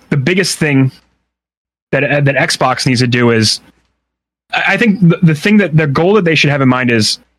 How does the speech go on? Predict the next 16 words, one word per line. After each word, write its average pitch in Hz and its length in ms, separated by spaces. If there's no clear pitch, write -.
is 117 460
why 139 360
do 143 180
we 135 220
want 127 380
their 131 140
box? 120 500
And 143 180
I 143 140
don't 175 240
know 139 260
if 127 340
this 143 200
whole 147 140
presentation 135 640
was, 120 240